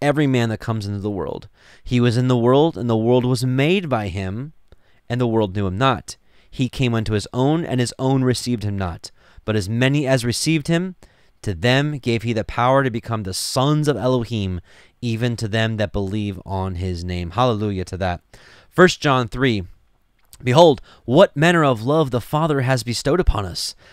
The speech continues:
that we should be called the sons of Elohim. Therefore the world knows us not,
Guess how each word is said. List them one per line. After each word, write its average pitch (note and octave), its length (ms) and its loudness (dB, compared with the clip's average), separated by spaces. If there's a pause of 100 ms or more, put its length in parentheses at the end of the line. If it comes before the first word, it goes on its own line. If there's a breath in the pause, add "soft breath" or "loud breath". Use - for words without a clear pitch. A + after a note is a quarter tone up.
(140)
that C3+ 140 2
we E3+ 100 0
should D#3 160 -2
be C3+ 80 -2
called D#3 380 2
the B2 100 -2
sons F#3 560 -2
of D#3+ 180 -2
Elohim. D#3 640 -2 (320 loud breath)
Therefore C#3 420 6
the A#2 120 2
world C3 400 2
knows A#2+ 340 -2
us A#2+ 260 -4
not, G#2+ 440 -2